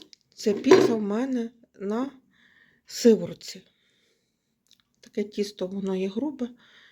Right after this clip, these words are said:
Зробила так, як любить мій чоловік. Я люблю тонке тісто. Але дивіться, воно на сьогодні, наскільки воно є м'ягесеньке ще. Не є така вона. Я просто не хочу багато начинки. Так дуже стискати. Бачите?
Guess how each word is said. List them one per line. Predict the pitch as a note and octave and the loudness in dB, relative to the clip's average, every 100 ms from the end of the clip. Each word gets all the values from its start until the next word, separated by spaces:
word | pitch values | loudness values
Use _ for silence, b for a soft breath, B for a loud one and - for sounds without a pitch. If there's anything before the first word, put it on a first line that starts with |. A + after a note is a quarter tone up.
| b b | b b
Зробила | - G3+ A3 G#3 | -18 -12 -8 -8
так, | G#3 G3 - | -8 -12 -14
як | F#3+ - | -10 -6
любить | G3 G3+ | -6 -4
мій | G3 G3 | -6 -6
чоловік. | - G3 G3 C4 E4 - | -10 -12 -12 -10 -10 -6
Я | G#3 | -4
люблю | G3+ F#3+ G3+ | -2 -4 -10
тонке | G#3 G3+ - D#4 | -10 -12 -10 -10
тісто. | - B3+ B3+ A#3 - B B B B | -8 -10 -8 -12 -14 B B B B
Але | A3+ C4 | -2 0
дивіться, | G#3 G3+ G#3+ A3+ F#3+ | 0 0 -4 -4 -8
воно | F#3+ G#3 | -4 -2
на | A#3+ A3 | -2 -4
сьогодні, | - F#3+ G#3+ C4 G#3+ F#3+ _ _ - | -6 -4 -4 -2 -6 -10 _ _ -14
наскільки | G#3 - D4+ A3 | -12 -10 -8 -4
воно | G3+ G3 | -2 -2
є | F#3+ | -2
м'ягесеньке | F#3+ F#3 F#3+ F#3 - - G3+ | -4 -4 -8 -10 -14 -14 -14
ще. | - A3 G3+ B B B | -12 -14 -16 B B B
Не | A3+ A3+ | -2 4
є | A#3+ | 4
така | A#3 - F3+ | 2 -10 -14
вона. | F3 F#3 F#3+ G3+ | -16 -14 -16 -18
Я | |
просто | G3+ G#3+ - G3+ | -20 -20 -12 -8
не | G3+ | -8
хочу | - G3+ - - b b b b b b _ - | -8 -10 -12 -16 b b b b b b _ -14
багато | G3+ G#3 G3+ G3+ A3+ | -8 -6 -4 -6 -4
начинки. | A#3 C4+ C4+ A3 G#3+ G3 F#3 b b b b b b _ _ _ _ _ _ _ _ | -2 -4 -2 -4 -4 -12 -14 b b b b b b _ _ _ _ _ _ _ _
Так | G#3 F3 | -20 -18
дуже | F#3 F#3+ F3+ | -12 -12 -12
стискати. | - F#3 - F#3+ F3+ G#3 | -16 -18 -16 -18 -20 _
Бачите? | C#4+ - - | -14 -12 -18